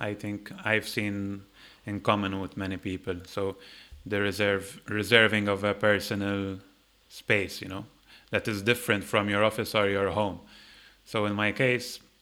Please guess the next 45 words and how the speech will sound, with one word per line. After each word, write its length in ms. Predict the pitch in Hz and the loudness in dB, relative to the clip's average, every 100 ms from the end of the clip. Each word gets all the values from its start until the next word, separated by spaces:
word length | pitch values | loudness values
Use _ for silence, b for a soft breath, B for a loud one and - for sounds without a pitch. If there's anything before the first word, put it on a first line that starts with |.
| _ - | _ -6
I 160 | 110 107 | -2 -2
start 360 | - 117 110 107 | 0 4 4 4
off 260 | 104 92 | 0 0
by 280 | 107 101 101 | -2 0 0
going 320 | 98 101 98 | 0 0 -2
to 140 | 98 104 | -4 -4
the 240 | 98 98 | -2 -2
gym, 340 | 92 98 90 90 | -2 -4 -4 -6
usually 420 | 104 90 92 95 | -6 -4 -4 -4
in 100 | 92 | -4
the 80 | 95 | -6
morning, 380 | 92 90 87 90 - | -6 -6 -10 -14 -16
like 380 | 98 92 90 - - | -10 -10 -10 -16 -8
around 340 | 101 98 95 | -4 -2 -4
seven 340 | 92 107 98 101 | -2 -2 -2 -2
thirty, 400 | 113 107 104 110 | 2 2 2 0
eight 200 | 104 98 | 0 2
A 120 | 101 | 0
M. 320 | 104 110 113 - b b b b - | 0 -4 -8 -18 b b b b -6
I 100 | 98 | -2
always 560 | 98 95 92 - - - | -2 -2 -4 -8 -16 -8
hit 200 | 110 98 | -6 -4
the 80 | 95 | -6
gym. 400 | 95 98 98 107 - b b b b b _ | -4 -4 -4 -8 -18 b b b b b _
Uh, 240 | 107 98 95 | -10 -8 -6
I 120 | 101 | -4
found 300 | 104 - 107 | -2 0 0
that 140 | 101 107 | 0 -4
it's 160 | 101 | -8
the 80 | 107 | -6
most 280 | 101 101 - | -4 -4 -4
effective 520 | 104 110 98 107 92 | -4 -4 -4 -4 -4
way 220 | 101 98 | -2 0
of 280 | 95 90 - | 0 -4 -8
waking 400 | 107 98 104 95 | -4 -4 -4 -6
me 140 | 95 98 | -4 -4
up 220 | 95 - | -4 -6
and 240 | 95 92 - - - | -8 -10 -14 -20 -6
putting 260 | 104 104 98 | -4 -2 -2
me 80 | |
in 60 | 98 | -2
a 80 | 98 | -2
positive 400 | 104 98 95 92 | -2 -2 -4 -6
m-, 260 | 95 220 214 | -8 -8 -4
mood. 260 | 101 92 | -4 -4